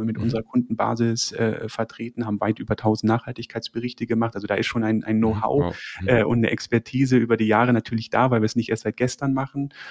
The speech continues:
Speaker 1: Und, ähm, auf was ich hinaus möchte, ist, äh, E-R-P-Systeme, wie du sagst, alles ganz toll, anbindbar, Schnittstellen,
Speaker 2: Mhm.
Speaker 1: alles super, äh, machen wir auch. Äh, die Realität ist, dass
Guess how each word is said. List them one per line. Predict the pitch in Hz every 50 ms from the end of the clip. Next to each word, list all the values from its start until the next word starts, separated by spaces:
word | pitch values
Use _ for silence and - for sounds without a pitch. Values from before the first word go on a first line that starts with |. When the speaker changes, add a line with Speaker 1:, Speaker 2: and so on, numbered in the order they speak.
| - - - _ -
Speaker 1:
Und, | 127 120 117 113 113 110 110 107 107 - - -
ähm, | - 113 110 107 110 -
auf | - 110
was | 117 110 -
ich | 113 -
hinaus | 113 104 104 117 139 151 -
möchte, | 135 131 131 - - - 127
ist, | - 123 120 120 - - - -
äh, | - - 117 - -
E-R-P-Systeme, | 117 120 113 110 - - 127 127 123 - 120 120 - - - 123 120 120 120 117 110
wie | 113
du | 113 113
sagst, | 107 - 110 113 117 - - -
alles | - 110 135 127 - -
ganz | - 135 143 - -
toll, | - 123 127 143 143 139 - _
anbindbar, | - 135 143 135 127 127 131 131 - - 127 127 127
Schnittstellen, | 123 - - - 139 - - - - 135 131 135 135 131 135 - _ - - -
Speaker 2:
Mhm. | 92 90 98 101
Speaker 1:
alles | - 135 139 -
super, | - 151 147 - 147 143 139 135 123 -
äh, | 110 117 - -
machen | 113 113 113 - - 143 139
wir | 143 135 131 131
auch. | 135 147 151 147 - -
Äh, | - - 123 113 113
die | 110 117 117
Realität | - 113 113 107 107 104 - - 120 123 135 - -
ist, | 127 127 127 127 - - -
dass | 107 107 107 - - -